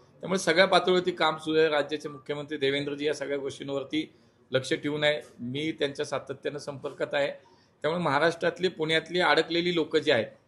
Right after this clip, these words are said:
म्हणजे उद्या जी म्हणलं की मी एक स्वतंत्र स्पेशल अशी फ्लाईट आपण करतोय, त्यात मुंबईतले लोकं येतील, पुण्यातले लोकं येतील, अशी व्यवस्था आपण आता करतोय. त्यामुळे परिस्थिती आता हळूहळू ती, अ,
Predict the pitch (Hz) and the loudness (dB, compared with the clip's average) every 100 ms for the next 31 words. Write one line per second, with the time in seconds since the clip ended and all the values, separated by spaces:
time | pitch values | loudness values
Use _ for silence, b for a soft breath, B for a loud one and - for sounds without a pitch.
0 | _ 127 135 151 139 160 160 165 151 156 | _ -10 -4 -4 2 2 2 -2 -2 -2
1 | 156 160 165 - 143 147 147 165 165 B | -2 -4 -4 -4 -8 -8 -2 -2 -2 B
2 | B B _ - 143 170 160 165 160 143 | B B _ -4 0 4 4 2 2 2
3 | 151 151 151 147 139 151 156 143 147 165 | 4 0 -4 -4 -2 0 -2 -2 2 2
4 | 170 175 160 160 151 147 147 - 147 147 | 2 2 0 0 -2 -2 -8 -6 -4 -2
5 | 165 151 147 143 151 143 151 143 139 156 | 0 0 -2 -2 -2 -2 -2 -4 -2 -2
6 | 147 147 143 147 135 135 156 123 - b | -4 -4 -6 -4 -2 0 2 2 0 b
7 | b _ _ _ - 160 160 190 208 - | b _ _ _ -4 -2 2 2 0 -4
8 | - 151 151 165 165 160 175 156 147 160 | -6 0 0 0 0 0 2 2 6 4
9 | 175 175 185 - _ 139 135 135 | 4 -2 -8 -8 _ -10 -6 -4